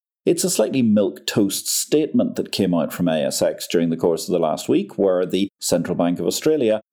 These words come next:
had clear causes for concern in what currently happens, let alone how the future might pan out when the new C S D system is finally operational at the self-styled technology company which holds a monopolistic position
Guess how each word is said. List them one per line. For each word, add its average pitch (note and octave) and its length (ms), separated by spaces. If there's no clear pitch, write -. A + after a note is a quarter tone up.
had F2+ 300
clear F#2 240
causes C#3 580
for G#2+ 160
concern F#2+ 560
in G2+ 160
what E2+ 300
currently F2 420
happens, D3+ 640
let A2+ 180
alone A2 300
how E2 240
the E2 80
future F2+ 400
might F2 320
pan F2 240
out B2+ 400
when F#2+ 260
the F#2 180
new G#2 360
C E2 340
S D#2 220
D F#2 180
system - 500
is A2+ 280
finally A#2+ 840
operational F2+ 840
at G#2+ 200
the A2+ 120
self-styled G2 960
technology G#2 720
company F2+ 500
which B2 200
holds G2+ 320
a G2 40
monopolistic F2+ 760
position B2+ 520